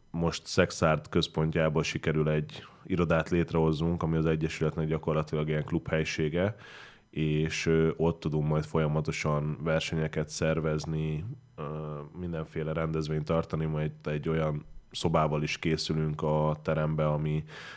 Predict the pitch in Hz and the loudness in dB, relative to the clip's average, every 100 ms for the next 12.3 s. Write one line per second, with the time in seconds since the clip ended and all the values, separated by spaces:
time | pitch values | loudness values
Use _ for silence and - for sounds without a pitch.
0 | - - 67 76 80 80 80 76 - 80 | -18 -8 -4 -2 -2 2 2 2 2 2
1 | 78 78 78 82 76 80 80 78 76 - | 2 0 2 0 2 2 2 2 0 0
2 | 73 71 - 80 80 80 80 80 80 - | -2 -2 0 2 4 4 4 4 0 -4
3 | 76 82 78 80 76 76 76 80 - 78 | -2 -2 -2 -2 0 0 0 -4 -4 -4
4 | 73 76 76 76 - 80 - 82 76 - | -2 -2 0 0 0 -2 0 -4 -2 -2
5 | 78 78 - - - - _ - 76 73 | -2 -2 -10 -20 -20 -20 _ -10 -8 -6
6 | - 80 76 78 80 73 87 82 80 80 | -2 0 0 -2 -4 -2 2 2 4 2
7 | 76 76 76 78 - 78 78 - - 76 | 0 -2 -2 -4 -6 -4 -6 -6 -6 -4
8 | 69 69 87 82 - 78 78 76 76 - | -4 -4 -2 -2 -4 -2 0 0 -4 -4
9 | 87 82 78 78 76 73 78 - - - | -2 0 0 -2 -2 -4 -6 -8 -10 -8
10 | 76 71 71 82 80 - 78 76 73 73 | -6 -6 -4 -2 -2 -2 -4 -2 -2 -2
11 | 73 73 78 76 71 69 - 90 - 95 | -4 -4 -2 -4 -6 -8 -8 -6 0 2
12 | 95 95 | 4 4